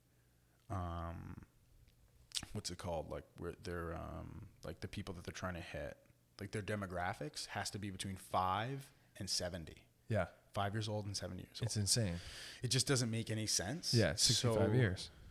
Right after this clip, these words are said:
Speaker 1: like, that's in-, that's insane. So the type of humor is inherently, like, some of the stuff that Johnny Carson used to get away with in the seventies is still too edgy for C B C now.
Speaker 2: <laughs> Yeah, that's hilarious.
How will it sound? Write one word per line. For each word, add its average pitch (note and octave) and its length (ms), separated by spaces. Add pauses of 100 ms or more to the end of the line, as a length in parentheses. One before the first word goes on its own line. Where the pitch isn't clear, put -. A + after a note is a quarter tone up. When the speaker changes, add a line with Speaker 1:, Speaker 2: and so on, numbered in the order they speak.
(120)
Speaker 1:
like, G#2+ 100
that's A2 220
in-, A#2 120
that's A2 220
insane. A#2+ 560
So G#2 180
the G2 100
type B2+ 240
of A2 80
humor B2 760
is G#2+ 160
inherently, G#2 1200 (2250)
like, G#2+ 260
some C#3 120
of C#3+ 40
the C#3 60
stuff C3 200
that A#2 100
Johnny A2 240
Carson G#2 280
used F#2+ 120
to G2 60
get F#2+ 100
away F#2+ 160
with F#2+ 140
in F#2+ 60
the F#2 80
seventies F#2 560
is F2+ 100
still F#2+ 220
too F2 200
edgy F2+ 220
for F#2 160
C - 140
B E2+ 120
C F2 160
now. F2 520
Speaker 2:
<laughs> - 40 (300)
Yeah, C#3 360
that's G#2 280
hilarious. G2+ 640